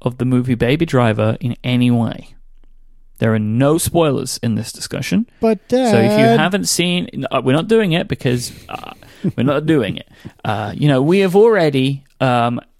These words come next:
Speaker 1: over the last few months, and will continue for, like, the next three months, to have spoiler discussions, which mean that some people have to, like, listen to episodes later, or some people are having to, like, I don't know, skip parts of the episode backwards and forwards right now.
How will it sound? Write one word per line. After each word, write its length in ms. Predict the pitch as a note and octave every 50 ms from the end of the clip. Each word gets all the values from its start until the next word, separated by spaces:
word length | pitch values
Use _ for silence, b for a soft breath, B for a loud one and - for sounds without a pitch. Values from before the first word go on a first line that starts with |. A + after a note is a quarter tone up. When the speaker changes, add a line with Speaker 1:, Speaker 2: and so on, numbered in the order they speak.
| _ _ - _ _
Speaker 1:
over 220 | - C#3 B2+ C3 B2+
the 60 | B2
last 280 | A#2+ A#2+ B2+ C3 - -
few 120 | C3 B2
months, 320 | A#2+ A#2+ A2 - - -
and 120 | - A#2 B2+
will 100 | A#2+ A#2
continue 640 | - - C3+ - - G#3+ F#3+ D#3+ A#2+ A2+ A#2+ A2+ A#2 -
for, 160 | - - C3+
like, 180 | A2+ A2+ A2+ -
the 80 | - A#2+
next 260 | B2+ B2+ - - -
three 240 | - F#3 G#3+ A3+ A3+
months, 480 | F3 A2 G#2 - - - - - - B B B B B B B
to 220 | B - - B2+ B2
have 220 | A#2+ B2+ C3 A#2 -
spoiler 480 | - - - C#3 D3 D#3+ E3 E3+ E3
discussions, 880 | D3+ D3+ C#3 - - D3 C#3 C3+ - - B2+ B2+ B2 B2 - - - - B B B B B B
which 240 | B - - - -
mean 180 | A2+ A2 A2
that 120 | G#2+ G#2 -
some 260 | - D3+ C#3+ D3 C#3+
people 360 | D3+ D3 C3+ C3+ C#3 C3+ B2
have 200 | A2+ A#2 A2 -
to, 100 | - A2+
like, 280 | G#2 G2+ G2 G2+ - - B B B B B
listen 320 | - C#3 C3+ - C3+ B2+
to 140 | - A2 -
episodes 440 | G#2+ A2 - A2 - A#2 G#2+ G#2+ B2
later, 540 | D#3+ F#3 G3+ G3+ G3 - F#3+ E3+ E3+ D#3 C3
or 80 | A#2+
some 220 | - - A#2+ A2+ A2+
people 360 | - A#2+ A2 - A#2 A2 A2
are 100 | G#2+ G2+
having 300 | A2 A#2 G#2+ A2+ A2 G#2+
to, 140 | - - G#2+
like, 280 | G#2 G2+ G2+ G2+ - - B B B B B B
I 120 | C3 C3+ B2+
don't 100 | A2+ G#2+
know, 120 | G#2 G2+
skip 340 | G2+ - - - F3 - -
parts 340 | - D#3 D3+ C3+ B2 - -
of 140 | C#3 B2 B2+
the 120 | A#2+ A2+ A2+
episode 520 | A2+ - C3 A#2 - - A#2 A2+ A2+ G#2+
backwards 340 | - A2+ A2+ - - A#2 -
and 120 | A2 G#2+
forwards 360 | - A2+ A2 G#2+ G#2 G#2 - -
right 200 | G#2 G#2 G#2 -
now. 340 | G2+ G2 F2+ E2 E2+ -